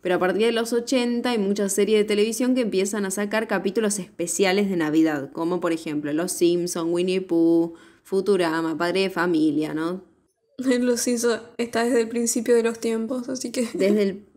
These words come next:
Speaker 1: Sí, y Los Simpson desde la primera temporada creo que ya tienen un capítulo especial navideño incluso, así que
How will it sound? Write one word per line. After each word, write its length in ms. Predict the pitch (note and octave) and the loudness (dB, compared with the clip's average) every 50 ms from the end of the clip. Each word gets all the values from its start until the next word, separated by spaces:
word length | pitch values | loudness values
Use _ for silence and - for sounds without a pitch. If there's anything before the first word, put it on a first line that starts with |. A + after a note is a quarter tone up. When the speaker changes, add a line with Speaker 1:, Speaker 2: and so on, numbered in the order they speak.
| _ - | _ -14
Speaker 1:
Sí, 400 | - - A#3+ A#3 A#3 A3 G3 F3 | -6 -2 0 2 4 4 4 4
y 80 | F#3 | 2
Los 160 | F3+ F3+ F3+ F#3 | 2 0 0 0
Simpson 420 | - A3 A3+ A3 G#3+ A3+ A3 F#3+ | -2 -2 0 0 0 0 0 0
desde 300 | F3+ F#3 F3+ F#3 F3+ E3+ | 0 -2 0 0 2 4
la 240 | E3+ E3 E3 E3 D#3+ | 4 4 2 2 0
primera 340 | E3 E3 E3+ F#3 G#3 A3 - | 0 0 0 0 -2 -2 0
temporada 500 | C4+ A#3+ G3+ E3+ F3 F#3+ G#3 A#3 A#3+ A3 | -2 0 0 0 0 2 2 2 2 2
creo 160 | G3 G3 G#3 F#3+ | 2 0 0 0
que 80 | F3+ | -2
ya 180 | F3+ - F#3 F#3 | -2 -4 -4 -2
tienen 260 | G3 F#3 F#3+ F#3 F3+ | -2 -2 0 0 0
un 100 | F3+ F3+ | 0 0
capítulo 360 | F3+ F3 - F3+ F#3+ G3 F3+ | 0 -2 0 0 0 0 0
especial 600 | F3 F3 - E3 D#3+ - F3 F3 F3+ E3+ E3+ D#3 | -2 -4 -6 -4 -2 -2 0 0 2 2 2 0
navideño 500 | D3+ D#3 D3+ D#3 D#3+ D#3+ D#3 D3+ D3 C3+ | 0 0 2 2 2 2 0 0 -2 -4
incluso, 440 | C#3 D3 - - - - - - - | -4 -6 -8 -10 -12 -12 -12 -14 -16
así 200 | - - - - | -14 -14 -14 -14
que 240 | - - C#2 - | -14 -14 -16 -18